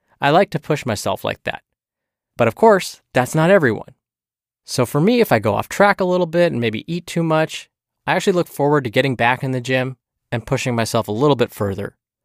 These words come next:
I don't see it so much as a punishment, but just as an excuse to get back into the gym sooner than later. Now, I completely agree with Nia when she said it's not about a few meals per se, but it's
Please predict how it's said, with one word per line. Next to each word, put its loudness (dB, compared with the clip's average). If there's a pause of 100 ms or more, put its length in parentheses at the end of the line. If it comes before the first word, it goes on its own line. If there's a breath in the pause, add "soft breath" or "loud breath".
(120)
I 0
don't 2
see 2
it 2
so 0
much 0
as -2
a -6
punishment, 0 (440)
but 0
just 2
as 2
an 2
excuse 0
to -10
get -2
back 0
into -2
the 0
gym 2
sooner 0
than -4
later. -6 (1080)
Now, 2
I 4
completely 2
agree 4
with 2
Nia 0
when -6
she -6
said 2
it's -6
not 0
about 2
a 0
few 0
meals 0
per -6
se, -6 (580)
but 4
it's 0